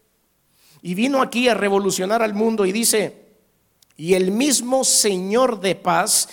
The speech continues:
os dé siempre paz en toda manera. El Señor sea con todos vosotros". Me encanta. ¿Qué deseos son los que este hombre tenía con su pueblo? ¿Qué deseos eran lo que,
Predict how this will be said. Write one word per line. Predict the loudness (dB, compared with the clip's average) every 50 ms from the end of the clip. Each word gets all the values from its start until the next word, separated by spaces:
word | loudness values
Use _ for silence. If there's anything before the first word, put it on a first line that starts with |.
| -12 -2
os | 0 0 0 2 0
dé | 0 2 2
siempre | 2 0 0 0 -2 -2 -2 -2 -4 -4 -4
paz | -2 -2 0 0 2 2 2 2 0 -4 -6 -10 -12 -2 0
en | 2 2 2 0 -4 -6 -12 -20 _ _ _ _ _
toda | 0 0 2 2 2 2 2
manera. | 2 2 2 2 2 0 0 0 -2 -4 -8 -16 -20 _ _ _ _ _ _ _ _ _ _ _ _ _ _ _
El | -4 -2 0
Señor | 0 0 0 0 0 0
sea | 2 0 0 -2 0
con | -2 -4 -4 -4 -2
todos | -2 0 0 0 -2
vosotros". | -4 -4 -4 -4 -4 -6 -8 -10 -14 -14 -8 -8 -8 -8 -8 -12 _ _ _ _ _ _ _ _ _ _ _ _ _ _ _ _
Me | 0 0
encanta. | 0 2 2 0 0 0 -2 -4 -6 -8 -8 -14 _ _ _ _ _ _ _ _ _ _ _ _
¿Qué | -6 -6 -6 -4
deseos | -4 -4 -2 -2 -2 0 0 2 2 4 2 2 0
son | 0 -2 -2
los | -2 -2
que | -2 -2
este | -4 -2 -2 -2
hombre | 0 0 0
tenía | 0 0 0 0 0
con | 0 0 -2
su | -2 -4 -6
pueblo? | -4 -4 -4 -4 -4 -8 -8 -16 -10
¿Qué | -4 -2 0
deseos | 0 0 -2 0 0 -2 0 0
eran | 0 0 0 -2
lo | -2 -4
que, | -4 -8